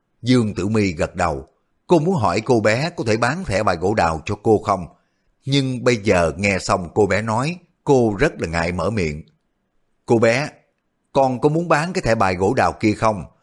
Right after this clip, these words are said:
Chú đưa cho con mười ngàn." Có một người đàn ông trung niên đi ngang qua, nhìn thấy thẻ bài gỗ đào trên người cô bé. Hai con mắt người đó sáng lên, vội lên tiếng hỏi.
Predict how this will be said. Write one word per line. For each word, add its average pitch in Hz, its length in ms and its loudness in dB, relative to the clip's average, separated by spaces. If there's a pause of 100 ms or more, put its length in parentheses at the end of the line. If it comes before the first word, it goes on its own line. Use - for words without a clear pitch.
(160)
Chú 165 240 4
đưa 139 140 4
cho 113 160 -4
con 101 500 0
mười 98 160 2
ngàn." 92 280 -4 (840)
Có 208 100 2
một 151 160 2
người 104 200 4
đàn 92 200 0
ông 113 320 -2
trung 113 200 -2
niên 110 300 0 (180)
đi 120 180 0
ngang 107 300 -2
qua, 98 360 0 (240)
nhìn 120 280 0
thấy 139 340 -2
thẻ 110 140 0
bài 98 160 0
gỗ 95 160 0
đào 90 380 0
trên 110 200 2
người 87 240 0
cô 104 120 2
bé. 98 340 0 (540)
Hai 110 240 -2
con 98 200 -2
mắt 110 240 -2
người 90 160 0
đó 101 280 2
sáng 120 280 -4
lên, 101 280 2 (360)
vội 98 220 2
lên 104 260 2
tiếng 117 140 -2
hỏi. 92 340 -2